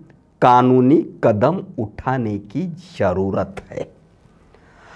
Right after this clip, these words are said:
हमारे देश में सामाजिक विषमता जो है, जाति व्यवस्था खत्म करने से ही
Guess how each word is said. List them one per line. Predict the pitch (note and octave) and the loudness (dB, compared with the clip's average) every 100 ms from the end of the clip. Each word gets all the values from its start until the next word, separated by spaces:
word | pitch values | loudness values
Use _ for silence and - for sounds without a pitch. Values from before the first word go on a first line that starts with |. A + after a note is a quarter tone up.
| - - - | -20 -6 2
हमारे | G#3 D4+ E4+ F#4 | 6 8 8 6
देश | D#4+ - | 4 4
में | E4 | 4
सामाजिक | F4 C#4 F#3 A#3 B3+ D4+ - - - _ _ | 4 4 4 4 4 2 -2 -18 -20 _ _
विषमता | - G#3+ D4+ E4+ C#4 - C3 | 0 4 6 4 4 4 2
जो | G3+ G2 | 2 -4
है, | F2+ A2+ C4 - - _ _ - | 0 2 2 0 -14 _ _ -14
जाति | G#2 C3 B2+ - C4 | 0 4 2 2 0
व्यवस्था | A#3 C3 A#2 - - D#3 - - | 2 2 2 -4 -6 -6 -6 -2
खत्म | F3 - C#3+ | -2 0 -2
करने | - A2+ G#2 G2+ G#2 | 0 -2 -2 -4 -6
से | - G2+ | -8 -8
ही | F#2+ D#3 | -4 -2